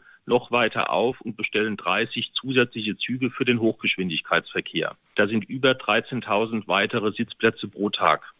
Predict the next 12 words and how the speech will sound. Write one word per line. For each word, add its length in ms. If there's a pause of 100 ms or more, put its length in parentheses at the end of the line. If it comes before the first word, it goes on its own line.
(320)
Ab 240
zweitausendzweiundzwanzig 1300
sollen 240
die 120
zusätzlichen 640
Züge 360
auf 140
unseren 360
Schnellfahrstrecken 840
zum 180
Einsatz 440
kommen 360